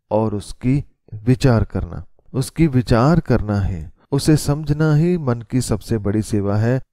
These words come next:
जो ये सेवा करता है उसे फल मिलता है। फल है मन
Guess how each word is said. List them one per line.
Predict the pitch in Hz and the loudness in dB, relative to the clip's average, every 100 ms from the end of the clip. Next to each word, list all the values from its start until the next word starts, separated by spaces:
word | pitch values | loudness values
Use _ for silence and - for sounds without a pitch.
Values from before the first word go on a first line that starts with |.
| - | -16
जो | 113 147 175 | 0 4 4
ये | 180 | 4
सेवा | 147 - 107 104 | 4 2 0 0
करता | 107 - 107 | -2 -2 2
है | 113 135 | 2 2
उसे | - 113 131 | -2 -6 -4
फल | 131 - - 127 120 | -6 -6 0 0 0
मिलता | 98 90 - | -6 -6 -6
है। | 87 87 - _ - - | -6 -8 -12 _ -20 -2
फल | 127 113 | 0 2
है | 113 139 165 _ - | 4 2 0 _ -12
मन | 113 131 | 0 0